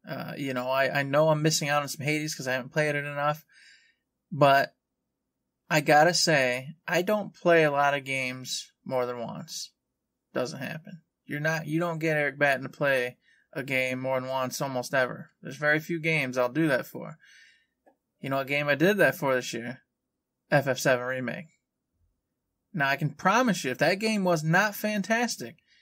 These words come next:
and I'd gotten to chapter fourteen like I did, and then my stuff was all erased,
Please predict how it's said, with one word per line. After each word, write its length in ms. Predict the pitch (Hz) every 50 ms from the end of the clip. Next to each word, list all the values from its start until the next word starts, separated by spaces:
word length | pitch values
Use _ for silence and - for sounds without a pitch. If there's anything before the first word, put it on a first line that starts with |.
| _ _ _ _ _ _ _ _ _ _
and 140 | - 156 143
I'd 180 | 139 160 170 156
gotten 320 | 180 180 202 175 196 185
to 160 | - - 165
chapter 380 | 156 - 170 147 135 - - 131
fourteen 600 | - - 160 156 160 151 - - 196 202 196 170
like 220 | 151 135 127 -
I 80 | 143 151
did, 480 | 151 208 226 208 170 143 135 131 160 - -
and 160 | 151 139 139
then 120 | 139 135
my 160 | 135 131 131
stuff 380 | 127 - - - 175 156 151 -
was 100 | 147 135
all 160 | 139 143 139
erased, 480 | 131 127 156 202 220 165 135 - -